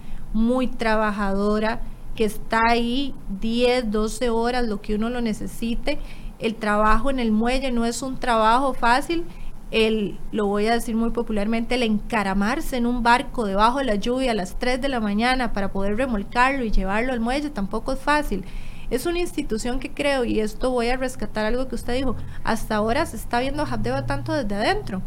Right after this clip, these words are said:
y hasta ahora hay una claridad de decir cómo son las cosas desde hapdeba desde adentro.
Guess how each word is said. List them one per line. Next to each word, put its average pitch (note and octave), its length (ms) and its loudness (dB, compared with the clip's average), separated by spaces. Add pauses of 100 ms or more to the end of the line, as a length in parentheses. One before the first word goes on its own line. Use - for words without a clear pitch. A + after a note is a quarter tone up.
y A#3+ 140 2
hasta G#3+ 220 2
ahora A3 180 2
hay C#4 100 2
una D4+ 200 0
claridad B3+ 580 2
de D4+ 80 4
decir A3+ 240 -4
cómo A3+ 240 -2
son A3 160 0
las G#3+ 140 -4
cosas G#3+ 320 -4
desde G3+ 240 -4
hapdeba G3 380 -4
desde F#3+ 160 -4
adentro. G3 340 -6